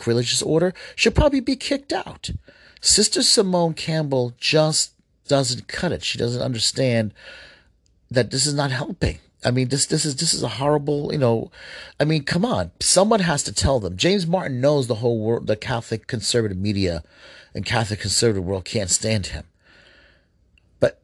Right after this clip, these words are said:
come on, this, this is ridiculous. Let's end it here, and I'll get back with another article, all right? So let's say a quick prayer in the name of the Father, Son, and Holy Spirit.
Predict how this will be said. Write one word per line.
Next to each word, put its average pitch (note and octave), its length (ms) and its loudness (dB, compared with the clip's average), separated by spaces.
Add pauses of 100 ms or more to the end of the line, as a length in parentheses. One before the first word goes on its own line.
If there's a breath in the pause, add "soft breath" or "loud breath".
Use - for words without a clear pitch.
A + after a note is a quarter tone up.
come A3 260 0
on, E2+ 280 0
this, E3 460 2
this E3 200 -4
is C3 120 -2
ridiculous. F#2 760 -6 (460 loud breath)
Let's C#3+ 240 4
end F#3 180 4
it F3+ 80 2
here, C3+ 340 2
and C3 140 -4
I'll B2+ 120 -2
get B2 220 2
back A#2 280 -4
with A2 80 -2
another G#2 320 -2
article, E2 520 -10
all - 80 -4
right? D#3+ 240 0
So - 220 0
let's A#2 160 0
say A2+ 160 0
a G#2+ 40 -8
quick - 260 -4
prayer E3 320 0
in - 80 -12
the G2 80 -6
name F#2 180 -6
of F2+ 60 -8
the F#2 80 -10
Father, A2+ 320 -6
Son, G#2+ 260 0
and F#2+ 120 -8
Holy F#2 260 -6
Spirit. B2+ 520 -2